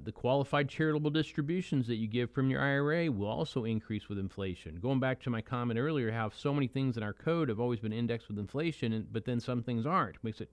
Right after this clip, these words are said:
very, very confusing. In twenty twenty-five, that's the year where you can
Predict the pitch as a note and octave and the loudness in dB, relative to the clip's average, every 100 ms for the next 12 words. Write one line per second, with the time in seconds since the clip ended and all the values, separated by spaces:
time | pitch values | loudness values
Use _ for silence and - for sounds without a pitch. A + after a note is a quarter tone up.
0 | - C#3+ D#3 B2 A#2+ C3+ D3+ F3+ C#3+ G2+ | -10 0 2 2 0 0 0 0 0 -4
1 | D#2 - - - - - - _ B2 D3+ | -6 -16 -20 -20 -20 -20 -20 _ 0 4
2 | E3 - E3 D3+ - D3 F3 F#3+ D#3 B2+ | 4 4 2 2 2 2 4 2 0 2
3 | E3 - - D#3+ C#3 E3 F3 D3+ D#3 D3+ | 2 2 0 4 4 4 4 4 2 2
4 | D#3 C3 | 2 0